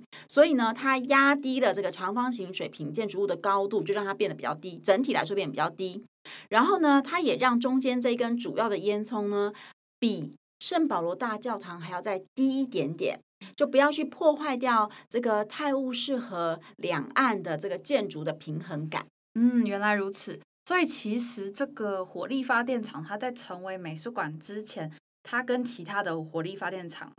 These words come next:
Speaker 2: 相比，其实已经算是相对简洁、有特色而且美观的建筑物了。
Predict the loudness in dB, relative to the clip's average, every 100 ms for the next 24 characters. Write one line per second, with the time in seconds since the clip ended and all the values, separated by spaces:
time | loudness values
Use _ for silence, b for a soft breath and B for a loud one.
0 | -20 -12 -8 -8 -8 -10 -10 -10 -4 -2
1 | 0 -2 2 0 0 -2 -4 B B -6
2 | 2 2 2 0 -2 -2 -4 -4 -4 -4
3 | -4 -4 -2 -4 -4 -6 -8 -6 -8 -8
4 | -8 -8 -8 -10 -12 -10 -10 -10